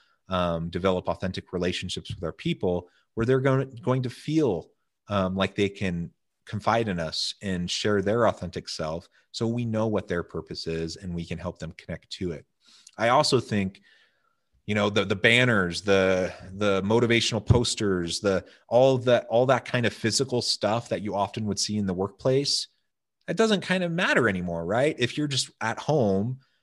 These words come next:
all that collateral, um, physical stuff, um, it, it just doesn't even matter or resonate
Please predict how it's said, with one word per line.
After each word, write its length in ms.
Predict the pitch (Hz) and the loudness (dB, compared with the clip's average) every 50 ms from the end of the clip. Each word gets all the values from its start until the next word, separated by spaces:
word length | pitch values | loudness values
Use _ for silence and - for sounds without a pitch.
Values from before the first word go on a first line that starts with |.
| _ _ - | _ _ 0
all 280 | 110 123 135 139 135 | 4 4 4 4 4
that 240 | 123 127 113 110 - | 4 2 2 2 -2
collateral, 840 | - - 120 113 110 120 123 123 113 107 98 95 92 90 85 - - _ _ _ - | -6 0 2 2 4 6 6 6 6 8 8 8 6 4 2 0 -8 _ _ _ -6
um, 320 | 101 107 98 92 87 85 85 | -2 -2 0 0 -2 -4 -6
physical 760 | - - 151 147 139 143 131 - 117 104 95 95 90 85 - - - _ _ - | -2 0 0 2 2 0 0 0 0 2 2 2 0 -2 -6 -16 -20 _ _ -4
stuff, 720 | - - - - 151 151 123 95 101 117 - - - _ _ _ _ _ _ _ _ - | -2 -2 0 2 0 0 2 0 -2 -4 -6 -10 -20 _ _ _ _ _ _ _ _ -2
um, 480 | 117 120 120 120 117 117 113 110 101 - _ - | 0 0 2 2 0 -2 -4 -4 -6 -8 _ -6
it, 180 | 123 123 - - | -6 -6 -4 -2
it 160 | 131 127 - | -2 -2 0
just 260 | - 139 127 - - | 2 2 2 2 4
doesn't 300 | - 135 123 117 120 117 | 4 2 4 4 0 -2
even 440 | 104 113 107 110 104 98 98 95 92 - | -4 -2 0 0 0 0 -2 -4 -4 -4
matter 380 | 98 98 95 104 117 117 110 | -4 -2 0 0 2 2 2
or 180 | 104 92 98 87 | 2 0 -2 -2
resonate 600 | 85 92 98 107 110 117 107 92 85 85 - | 0 0 0 0 -2 -2 -4 -4 -4 -6 -8